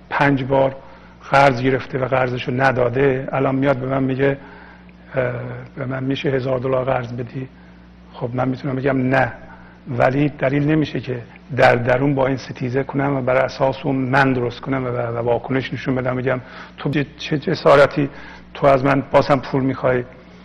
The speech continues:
خجالت نمی‌کشی پول می‌خوای؟ یعنی چی؟ تو حالا هم قبلی ها رو ندادی.» این یعنی واکنش و من ایجاد کردن. اینطوری نیست که ای هر کسی هر چی بخواد ما می‌گیم: «باش،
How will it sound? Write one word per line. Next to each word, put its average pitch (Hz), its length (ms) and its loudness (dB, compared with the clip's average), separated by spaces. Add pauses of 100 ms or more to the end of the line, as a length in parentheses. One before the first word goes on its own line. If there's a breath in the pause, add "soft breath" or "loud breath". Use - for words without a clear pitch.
(1080 loud breath)
خجالت 123 480 4
نمی‌کشی 151 420 2
پول 147 240 0
می‌خوای؟ 139 400 2 (440 loud breath)
یعنی 143 320 4
چی؟ 147 160 -2
تو - 100 -10
حالا 135 180 6
هم 147 180 4
قبلی 135 460 4
ها 135 80 6
رو 151 180 4
ندادی.» 135 400 4
این 143 200 2
یعنی 139 360 0 (360 loud breath)
واکنش 131 580 2
و 131 40 -2
من 127 300 2
ایجاد 120 360 -2
کردن. 120 440 -4 (380 loud breath)
اینطوری 131 380 -2
نیست 151 240 2
که 139 200 6
ای 127 80 2
هر 135 280 2
کسی 131 300 -4
هر 127 160 2
چی 135 160 -8
بخواد 135 420 0
ما 135 100 0
می‌گیم: 127 280 -4
«باش، 127 340 2